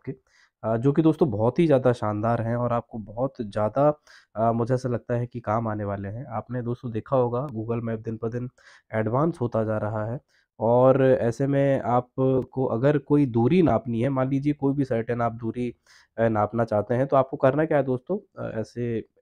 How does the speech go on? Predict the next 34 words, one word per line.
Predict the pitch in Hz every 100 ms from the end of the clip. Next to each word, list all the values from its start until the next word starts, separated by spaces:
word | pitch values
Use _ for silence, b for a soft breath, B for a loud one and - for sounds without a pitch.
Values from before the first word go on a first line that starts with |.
| _ 117
अ, | 110 110
फिंगर | - 113 117
टैप | 117 110 113
करनी | 113 110 110
है | 127 - b b b -
और | 120 123
आपने | 123 135 139
जिस | 135 135 - _ _
जगह | - 117 123
पर | 123 127
फिंगर | - - 117 123
टैप | - 120 -
की | 120
है, | 117
वहाँ | 151 131 131
से | - 131
आप | 135 -
जाइए | 117 113 117 143 - b b -
और | 117
जाने | 123 127
के | 143
बाद | 151
देखिए | 143 143 143
आप | 139
देख | 131 123
रहे | 131
हैं | 135
यहाँ | 123
पर | 117 123
लिखा | 117 123
हुआ | 120 117 117
है | 117 151 _ _ _ _ _ _ _ -
मीजर | 113 127 127 135
डिस्टेंस, | 107 - 107 95 -